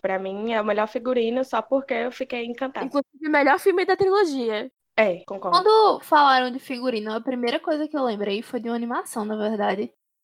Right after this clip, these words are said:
Speaker 3: Foi de Frozen, porque eu vi muito recentemente. E o vestido da Elsa, na hora que ela se transforma, é muito lindo. Tem vários detalhes no, no pescoço dela e no peito dela.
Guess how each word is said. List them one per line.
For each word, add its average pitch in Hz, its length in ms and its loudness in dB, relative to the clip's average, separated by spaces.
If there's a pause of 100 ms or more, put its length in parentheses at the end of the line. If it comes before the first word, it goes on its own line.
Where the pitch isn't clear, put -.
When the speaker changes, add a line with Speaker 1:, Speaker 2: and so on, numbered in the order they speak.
(140)
Speaker 3:
Foi 240 140 4
de 277 140 2
Frozen, 226 560 2
porque 254 320 0
eu 247 80 4
vi 254 120 -2
muito 247 280 -4
recentemente. 302 760 -8 (200)
E - 180 0
o 247 120 -4
vestido 302 800 2
da 233 280 4
Elsa, 208 680 -4
na 220 140 2
hora 226 160 4
que 233 80 -2
ela 220 100 2
se - 80 -12
transforma, 220 500 -2
é - 180 0
muito 311 500 -2
lindo. 240 320 -4
Tem 254 220 0
vários 262 320 2
detalhes 240 840 2
no, 233 540 0
no 226 140 -6
pescoço 233 480 -6
dela 220 680 -2
e 214 200 -4
no 214 360 -6
peito 214 300 -2
dela. 214 640 0